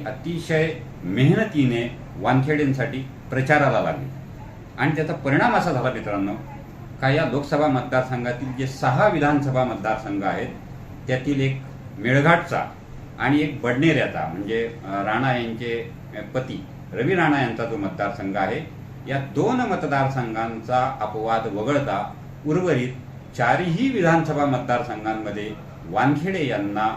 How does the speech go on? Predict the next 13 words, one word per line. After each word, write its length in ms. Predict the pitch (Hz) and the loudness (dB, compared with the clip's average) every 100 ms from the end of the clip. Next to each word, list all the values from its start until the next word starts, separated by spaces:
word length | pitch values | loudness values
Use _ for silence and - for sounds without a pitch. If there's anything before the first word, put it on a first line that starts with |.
| - - | -6 -10
मताधिक्य 640 | 85 104 165 160 160 139 107 | -6 -2 2 4 4 2 -2
लाभलं. 260 | 82 - - - - - - - - - 107 | -2 -4 -10 -12 -14 -14 -14 -14 -14 -12 -4
याच्यातली 340 | 131 196 208 | -2 -2 -2
गंमत 320 | 143 139 175 269 | 2 4 4 4
अशी 440 | 202 - 113 - - - - - - - - | 2 0 -6 -10 -12 -14 -14 -10 -6 -4 0
का 80 | 175 | 0
ज्या 640 | 139 123 156 190 220 - 123 | 0 2 4 6 4 0 -2
बच्चू 340 | 139 135 185 | -2 0 0
कडू 200 | 151 143 | 2 2
यांनी 480 | 131 104 104 107 110 - - | 2 0 -4 -6 -8 -14 -14
राणा 440 | 82 85 104 139 208 | -10 -2 0 2 2
यांच्या 340 | 175 151 156 | 2 0 -2
विरोधामध्ये 800 | 123 117 117 120 120 113 120 151 | -2 -4 -2 -2 -2 -4 -4 -4